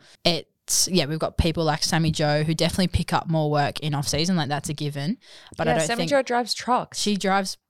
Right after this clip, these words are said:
Speaker 1: huge trucks,
Speaker 2: Yeah.
Speaker 1: like, scary wise.
Speaker 2: On the weekends.
Speaker 1: Yeah. And then
Speaker 2: Best pay on the weekends, though. That,
Speaker 1: Exactly.
Speaker 2: that's
Speaker 1: She's
Speaker 2: tactical.
Speaker 1: smart.
Speaker 2: She's
Speaker 1: And then
Speaker 2: smart
Speaker 1: she's
Speaker 2: about
Speaker 1: also
Speaker 2: that.
Speaker 1: got a role at Rebel.
Speaker 2: And she loves it.
Speaker 1: Exactly. And, you know, you got Burnsy at, um,
Speaker 2: Physio.
Speaker 1: Physio. So, like,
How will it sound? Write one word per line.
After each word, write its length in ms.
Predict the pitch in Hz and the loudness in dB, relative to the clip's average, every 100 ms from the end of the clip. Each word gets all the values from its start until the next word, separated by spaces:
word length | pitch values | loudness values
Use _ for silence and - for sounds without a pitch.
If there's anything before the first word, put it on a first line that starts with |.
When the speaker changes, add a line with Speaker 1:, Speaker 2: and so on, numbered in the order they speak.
| _ | _
Speaker 1:
huge 560 | - - 220 277 277 - | -2 0 4 4 4 0
trucks, 380 | 170 87 - 196 | -2 -2 0 2
Speaker 2:
Yeah. 160 | 254 | 4
Speaker 1:
like, 180 | 208 185 | 4 4
scary 680 | - - 208 208 180 165 165 - | 0 0 2 2 2 0 -6 -4
wise. 200 | 170 143 | 2 2
Speaker 2:
On 60 | |
the 80 | 220 | 2
weekends. 560 | 196 220 233 151 151 190 | 2 0 0 -2 -2 0
Speaker 1:
Yeah. 240 | 196 151 - _ - | 2 2 -2 _ -4
And 220 | 175 170 | 0 0
then 80 | 170 | 4
Speaker 2:
Best 160 | 160 160 | 4 4
pay 120 | 185 | 2
on 120 | 170 | 2
the 60 | 160 | 2
weekends, 440 | 135 151 147 151 | 0 -2 -6 -4
though. 40 | 135 | -2
That, 40 | |
Speaker 1:
Exactly. 320 | 180 160 - | 0 0 0
Speaker 2:
that's 100 | 165 | 0
Speaker 1:
She's 160 | 165 202 | 2 2
Speaker 2:
tactical. 180 | 151 170 | 2 2
Speaker 1:
smart. 280 | 156 139 - | 0 -2 -2
Speaker 2:
She's 60 | |
Speaker 1:
And 80 | 165 | 2
then 140 | 165 175 | 2 2
Speaker 2:
smart 100 | 196 | 0
Speaker 1:
she's 120 | 180 | 0
Speaker 2:
about 40 | |
Speaker 1:
also 120 | 175 180 | 0 0
Speaker 2:
that. 40 | |
Speaker 1:
got 100 | 160 | -2
a 60 | 151 | -2
role 260 | 156 151 143 | 0 0 -2
at 100 | 190 | -2
Rebel. 320 | 202 196 196 | 0 2 2
Speaker 2:
And 120 | 185 | 2
she 100 | 190 | 0
loves 500 | 202 185 180 180 175 | -2 0 2 0 -4
it. 220 | 170 135 - | -4 -4 -4
Speaker 1:
Exactly. 480 | 180 156 131 - 143 | -2 0 -2 -4 -6
And, 420 | 147 151 156 165 - - | -2 0 0 -4 -10 -6
you 140 | 180 | -2
know, 100 | 156 | -2
you 80 | 139 | -2
got 220 | 165 151 | -4 -2
Burnsy 460 | 160 160 170 160 160 | 0 2 0 0 -2
at, 180 | - _ | -4 _
um, 540 | 156 147 143 156 160 175 | -8 -6 -6 -8 -8 -8
Speaker 2:
Physio. 460 | 190 175 180 175 180 | -6 -4 -2 -2 -2
Speaker 1:
Physio. 400 | 247 226 214 208 | -2 0 0 0
So, 160 | 196 | 0
like, 160 | 180 | 0